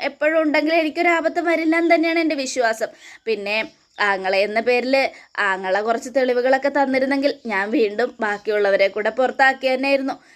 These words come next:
എന്നൊക്കെ പറയാം. ആ, അപ്പോ അജാസിൻ്റെ മുഖം മാറി. "എന്താ അജാസ്, ഞാനത് പറഞ്ഞപ്പോൾ മുഖം മാറിയത്?"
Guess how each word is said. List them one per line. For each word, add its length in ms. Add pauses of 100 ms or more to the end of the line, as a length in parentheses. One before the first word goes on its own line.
(120)
എന്നൊക്കെ 380
പറയാം. 420 (320)
ആ, 100 (200)
അപ്പോ 320
അജാസിൻ്റെ 520
മുഖം 280
മാറി. 260
"എന്താ 260
അജാസ്, 300 (280)
ഞാനത് 320
പറഞ്ഞപ്പോൾ 440
മുഖം 280
മാറിയത്?" 300